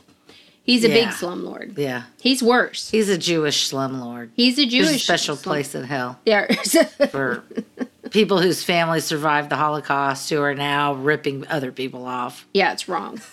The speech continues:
Speaker 1: That, I mean, I, I
Speaker 2: Yeah.
Speaker 1: watched a whole documentary on him, and it was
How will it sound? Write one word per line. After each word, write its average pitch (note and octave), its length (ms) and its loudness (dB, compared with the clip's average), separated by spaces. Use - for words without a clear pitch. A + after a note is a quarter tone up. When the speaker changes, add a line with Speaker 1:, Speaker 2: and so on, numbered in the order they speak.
Speaker 1:
That, D4 280 4
I B3+ 40 4
mean, C4+ 260 6
I, A#3+ 280 2
I A3+ 100 2
Speaker 2:
Yeah. C4+ 40 2
Speaker 1:
watched A#3 280 0
a F#3+ 80 -2
whole G3+ 220 2
documentary G3+ 720 2
on B3+ 240 4
him, C4 360 4
and G#3 180 6
it A3 160 4
was F#3+ 540 0